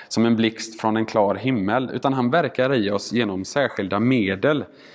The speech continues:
I kyrkan kallas detta ofta för nådemedel.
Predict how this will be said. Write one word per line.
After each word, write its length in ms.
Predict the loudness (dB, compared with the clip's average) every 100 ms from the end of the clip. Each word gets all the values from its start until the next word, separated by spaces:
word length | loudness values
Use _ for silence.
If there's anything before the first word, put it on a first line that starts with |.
| -6
I 80 | -4
kyrkan 400 | 2 0 0 -2
kallas 260 | 0 -2 -2
detta 220 | -2 -2
ofta 240 | 0 -4
för 160 | 0 0
nådemedel. 920 | 2 2 2 0 0 0 0 -2